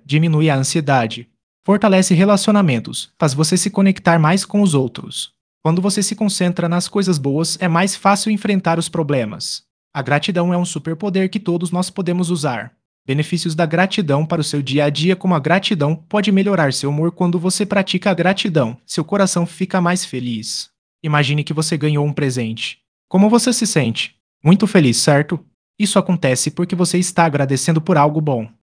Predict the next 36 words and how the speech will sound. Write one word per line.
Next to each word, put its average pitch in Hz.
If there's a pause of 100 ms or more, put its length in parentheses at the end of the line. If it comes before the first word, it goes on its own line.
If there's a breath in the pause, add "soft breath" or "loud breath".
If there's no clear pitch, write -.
(200)
Se -
você 156
olhar 151
para 131
as 123
coisas 190
boas 170
ao 180
seu 151
redor, 160 (220 loud breath)
como 185
sua 196
família, 175
amigos 160
ou 170
até 185
mesmo 190
um 185
dia 180
ensolarado, 151
seu 185
humor 143
pode 180
melhorar. 127 (360)
A 139
gratidão 165
é 180
como 190
um 175
raio 160
de 175
sol 170
que 160
ilumina 175
seu 139
dia. 127